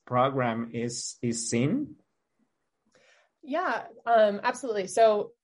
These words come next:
Speaker 2: we're a global company. We're actually headquartered in Helsinki, Finland. I personally am in Florida in the United States, but we have, um, people all over in different countries. Our clients are all across the globe,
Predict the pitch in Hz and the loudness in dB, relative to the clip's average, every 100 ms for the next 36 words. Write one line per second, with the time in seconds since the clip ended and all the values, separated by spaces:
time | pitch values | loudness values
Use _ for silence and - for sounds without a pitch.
0 | - 220 254 285 285 226 233 220 220 233 | -12 0 4 6 6 6 4 4 -4 -8
1 | 214 202 214 202 202 214 226 - 240 - | -10 -6 -2 0 2 2 2 2 0 2
2 | 233 226 - 220 214 202 - 202 196 196 | 0 0 -4 -4 -2 -6 -8 -4 -2 -2
3 | 190 208 196 - 208 202 208 202 202 208 | -4 -2 -4 -2 -6 -6 -4 -4 -2 -2
4 | 214 233 294 294 _ _ _ _ - 220 | 0 0 -2 -4 _ _ _ _ 0 0
5 | 226 220 214 233 220 214 208 208 202 _ | 2 -2 -2 -2 0 0 0 -2 -6 _
6 | - 196 190 180 190 247 240 240 226 202 | -2 2 2 0 0 4 4 6 4 2
7 | 190 185 190 190 185 - 190 190 - - | -2 -2 -2 -2 -6 -4 -2 -2 -4 -2
8 | 185 190 190 180 175 190 _ - 175 170 | 0 0 0 4 2 2 _ -8 -4 -4
9 | 185 - _ _ - 233 208 202 202 - | -6 -8 _ _ -8 2 6 6 4 2
10 | 233 254 269 247 233 220 220 208 233 233 | 6 8 8 6 4 2 -2 0 0 0
11 | 240 220 214 - _ 196 190 190 190 190 | 0 -2 -4 -8 _ 2 4 4 0 -2
12 | _ _ _ _ _ 247 233 226 233 - | _ _ _ _ _ 2 4 4 0 -8
13 | - 196 190 190 196 196 202 202 190 - | -2 2 4 4 2 2 0 0 -2 -4
14 | 190 190 185 185 | -6 -2 0 -2